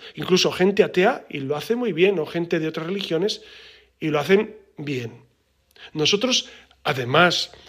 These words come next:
de enseñar al que no sabe, dar de comer al hambriento, dar posada al peregrino, vestir al desnudo, etcétera, sobre todo, sobre todo, transmitimos la gracia de Dios, que es el gran don.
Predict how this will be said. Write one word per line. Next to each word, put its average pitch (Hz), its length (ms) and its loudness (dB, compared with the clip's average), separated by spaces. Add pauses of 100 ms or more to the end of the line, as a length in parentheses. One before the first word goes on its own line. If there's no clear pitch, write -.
(180)
de 151 400 -2
enseñar 170 420 2
al 202 100 2
que 185 100 4
no 147 80 2
sabe, 135 400 2 (560)
dar 196 300 4
de 208 100 4
comer 170 280 2
al 175 80 2
hambriento, 143 680 -4 (480)
dar 196 340 4
posada 185 360 2
al 170 80 0
peregrino, 135 720 0 (200)
vestir 190 360 4
al 175 100 6
desnudo, 139 560 2
etcétera, 208 460 2 (360)
sobre 233 440 6
todo, 147 560 2
sobre 190 260 0
todo, 143 280 -4 (280)
transmitimos 175 760 0
la 156 140 0
gracia 156 380 -2
de 139 80 -6
Dios, 151 200 -6 (220)
que 226 140 4
es 240 140 4
el 240 120 6
gran 226 340 6
don. 196 320 4